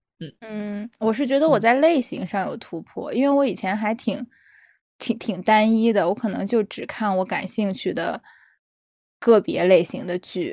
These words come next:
Speaker 2: 然后但今年，这，今年为了做播客的话，其实不管是，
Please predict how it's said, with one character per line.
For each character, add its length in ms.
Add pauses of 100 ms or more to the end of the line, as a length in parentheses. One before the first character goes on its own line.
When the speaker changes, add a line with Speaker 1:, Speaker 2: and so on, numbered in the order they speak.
Speaker 2:
然 100
后 160
但 300
今 380
年， 340
这， 320
今 260
年 240
为 120
了 120
做 160
播 240
客 240
的 80
话， 240
其 200
实 120
不 120
管 240
是， 360